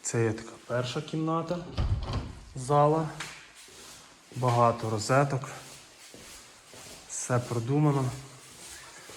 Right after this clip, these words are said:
Звичайно, що в квартирі індивідуальне опалення, є підігрів підлоги. Це друга кімната, це, можна сказати, дитяча.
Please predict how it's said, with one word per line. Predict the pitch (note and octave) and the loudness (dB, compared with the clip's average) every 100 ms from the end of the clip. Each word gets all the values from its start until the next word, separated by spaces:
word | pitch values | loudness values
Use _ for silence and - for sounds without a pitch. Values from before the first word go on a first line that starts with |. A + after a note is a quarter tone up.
| - - - C3+ | -16 -18 -14 -8
Звичайно, | - D3 C3+ | 2 4 4
що | B2+ B2+ | 2 0
в | A#2+ | 0
квартирі | B2 C#3 C3 B2+ B2 | 2 6 6 8 6
індивідуальне | B2 A#2+ B2 B2 A#2+ A2+ | 8 8 8 8 8 6
опалення, | A2+ G#2+ C#3+ D#3 D#3+ D#3 D3+ - - - - _ - - - - | 4 6 8 10 8 4 2 -6 -14 -20 -20 _ -20 -20 -16 -4
є | B2+ B2 | 2 4
підігрів | - A#2+ A#2 A2+ A#2+ A2+ | 4 4 6 8 8 6
підлоги. | A2 A2 D3 D#3+ E3 E3 - - - - - - - - - - - - - - - - - - | 4 6 8 10 8 6 -4 -12 -14 -18 -20 -20 -20 -20 -20 -20 -20 -20 -20 -20 -20 -20 -18 -6
Це | - A#2 A#2 - | 0 2 2 -4
друга | - A#2 A#2 A#2 C3 | -6 0 4 8 8
кімната, | B2+ D3 D3 D3+ D#3 D#3 - - - - - - - - - - - | 6 6 8 8 6 2 0 -6 -12 -16 -18 -18 -16 -16 -18 -18 -12
це, | - | -2
можна | B2 A2+ | 0 0
сказати, | - A#2 | -4 -6
дитяча. | C3 A2 G#2 D3 D#3+ - D#3 | -6 -6 2 6 6 4 -4